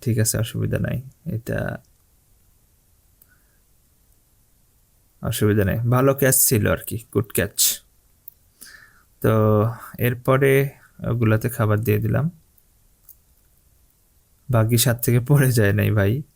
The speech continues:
আহ, খাবার এগুলা দিয়ে দিলাম এটাতেও, একইভাবে সবগুলোতেই দিব।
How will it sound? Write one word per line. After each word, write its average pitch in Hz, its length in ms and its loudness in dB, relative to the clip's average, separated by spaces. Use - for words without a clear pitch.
আহ, - 360 -12
খাবার 117 320 2
এগুলা 107 320 0
দিয়ে 110 200 0
দিলাম - 320 -4
এটাতেও, 113 460 -8
একইভাবে 123 460 -2
সবগুলোতেই 113 640 -2
দিব। 107 340 -4